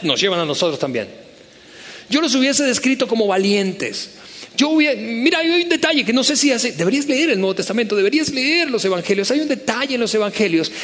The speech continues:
que narra el momento en el que un guardia atrapó, se aferró de la ropa de uno de los discípulos. Y él se zafó ahí con una maniobra,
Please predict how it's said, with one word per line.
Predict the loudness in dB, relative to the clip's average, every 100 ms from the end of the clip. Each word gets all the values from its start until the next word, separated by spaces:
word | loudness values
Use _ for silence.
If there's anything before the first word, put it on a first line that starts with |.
| -4
que | 0 2
narra | 2 2 0
el | 0
momento | 2 2 2 0
en | 0
el | 0
que | 2
un | 2 4 4
guardia | 2 2 2 0 -2 -14 -6
atrapó, | -4 -2 -2 -2 2 4 4 0 -2
se | -2
aferró | -2 0 0 2 2
de | 2
la | 2
ropa | 2 4 2 2 0 -2 -6 -4 2
de | 4
uno | 4 4 2
de |
los | 2 0
discípulos. | 2 2 0 -2 -2 -4 -12 -20 -20 -20 -20 -14 -14 -4
Y | 2 4
él | 4 2 2
se | 0 0
zafó | 0 -2 0 2
ahí | 2 2
con | 0
una | 2 2
maniobra, | 2 2 4 2 0 -2 -10